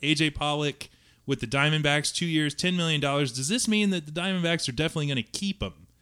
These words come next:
Because I know he was a trade chip out there for a while, including to one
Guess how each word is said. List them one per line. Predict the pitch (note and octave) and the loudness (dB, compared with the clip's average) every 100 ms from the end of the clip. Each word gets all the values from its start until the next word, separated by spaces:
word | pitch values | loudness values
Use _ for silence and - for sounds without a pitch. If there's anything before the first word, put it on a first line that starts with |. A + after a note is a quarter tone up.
| _ _ _ | _ _ _
Because | C#3 C3+ | -2 0
I | C#3 | 2
know | D#3 E3+ | 2 2
he | E3+ | 4
was | D3+ | 2
a | A#2+ | 0
trade | A2+ F3+ F3+ C#3+ A2 | -2 0 2 2 0
chip | - A2+ A2 | -2 -2 -4
out | G#2+ - | -6 -4
there | G#2+ | -4
for | - A2 | -4 -6
a | G2+ | -4
while, | A2 A2+ G#2 | -2 0 -2
including | G#2 - C#3+ C3 A#2 | -4 -2 0 0 -2
to | G2+ A2 | -4 -4
one | A#2+ A#2 A2 G#2+ | -2 -2 -2 -4